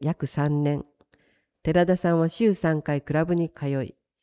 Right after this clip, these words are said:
制作に没頭している。自分が思い描いた通りにロボットが動いた時が一番嬉しい。完成するまでに何十回も調整するので、その分達成感も大きいと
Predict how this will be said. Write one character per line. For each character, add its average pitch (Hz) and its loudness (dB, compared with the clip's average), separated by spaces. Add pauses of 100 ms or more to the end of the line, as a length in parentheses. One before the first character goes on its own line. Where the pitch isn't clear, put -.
(520)
制 175 0
作 180 0
に 170 2
没 135 -4
頭 170 2
し - -6
て 160 0
い 156 0
る。 - -10 (2000)
自 160 2
分 202 6
が 185 6
思 190 6
い 202 6 (100)
描 214 4
い 214 -2
た 180 0
通 143 0
り 139 -2
に 131 0
ロ 131 0
ボ 185 2
ッ - 0
ト 165 -2
が 131 0
動 143 0
い 156 0
た 147 -4
時 - -14
が 120 -8
一 135 -8
番 208 2
嬉 208 -2
し - -10
い。 170 -10 (1160)
完 185 0
成 196 4
す 202 0
る 190 6
ま 185 4
で 175 2
に 170 4
何 170 4
十 247 0
回 160 0
も 139 0
調 156 2
整 156 0
す 160 -4
る 147 -2
の 131 -4
で、 123 -10 (240)
そ 147 -2
の 190 4
分 170 0
達 - -8
成 247 2
感 160 0
も 131 2
大 139 0
き 139 -6
い - -10
と - -8